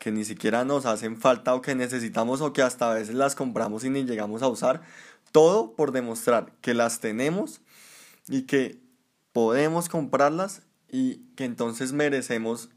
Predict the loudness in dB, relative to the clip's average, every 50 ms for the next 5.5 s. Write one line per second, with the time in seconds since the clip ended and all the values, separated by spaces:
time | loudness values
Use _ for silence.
0 | _ _ _ _ _ -6 -4 -2 -2 -4 -2 0 2 2 2 2 0 0 0 -2
1 | -4 -8 _ _ -6 -4 -4 -4 -4 -2 0 2 2 2 0 -4 -6 -6 -4 -4
2 | -4 -2 -2 0 -2 0 0 0 -2 -2 -2 -8 _ _ _ _ _ _ _ -4
3 | -4 -2 -2 -2 -2 -2 -2 -4 -4 -4 -4 -6 -2 0 0 0 0 -4 -8 -18
4 | -20 -20 -20 -20 -20 _ _ _ -2 0 0 0 0 -2 -4 -2 -2 0 -2 -2
5 | -4 -8 -10 -12 -12 -14 -12 -12 -14 -14